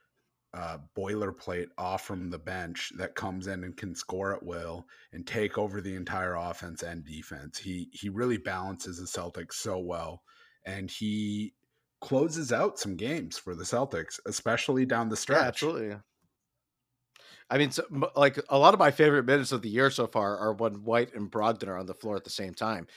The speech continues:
Speaker 2: 'cause you got two people that can defend and two people that can score, like, playing guard. <laughs> It's
Speaker 1: I think
Speaker 2: awesome.
Speaker 1: it's,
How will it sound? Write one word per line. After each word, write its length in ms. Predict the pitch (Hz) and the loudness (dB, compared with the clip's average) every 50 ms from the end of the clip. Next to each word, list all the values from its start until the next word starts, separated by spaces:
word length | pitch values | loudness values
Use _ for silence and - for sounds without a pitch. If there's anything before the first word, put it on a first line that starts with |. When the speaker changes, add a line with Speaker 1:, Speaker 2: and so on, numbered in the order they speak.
| - - | -20 -10
Speaker 2:
'cause 140 | - 143 123 | -6 -6 0
you 60 | 120 | 2
got 180 | 147 135 135 _ | 2 2 2 _
two 140 | - 170 | -2 -2
people 260 | 151 131 160 147 143 135 | 2 2 2 2 4 2
that 100 | 143 131 | 0 0
can 100 | 135 127 | 0 -4
defend 400 | 123 - - 135 123 123 127 120 - - - - | -6 -2 2 4 4 4 2 0 -6 -14 -16 -12
and 120 | - 123 | -10 -8
two 120 | - - 139 | -6 -4 -2
people 200 | 147 143 123 123 | -2 -2 -2 0
that 100 | 123 113 | -4 -4
can 140 | - 107 101 | -4 -4 -8
score, 480 | - - - 139 123 101 80 85 107 - | -2 2 4 4 4 4 0 -6 -8 -6
like, 220 | 147 131 - _ | -6 -6 -6 _
playing 240 | - - 127 113 110 | -2 0 0 0 0
guard. 380 | 104 - 120 131 101 - - - - | 0 4 4 4 4 2 -4 0 -2
<laughs> 0 | |
It's 160 | 240 - - - | -2 0 6 8
Speaker 1:
I 100 | 135 143 | 8 8
think 220 | 147 156 165 160 | 10 8 6 6
Speaker 2:
awesome. 60 | 180 160 | 4 -2
Speaker 1:
it's, 160 | 143 - - | -2 -2 -10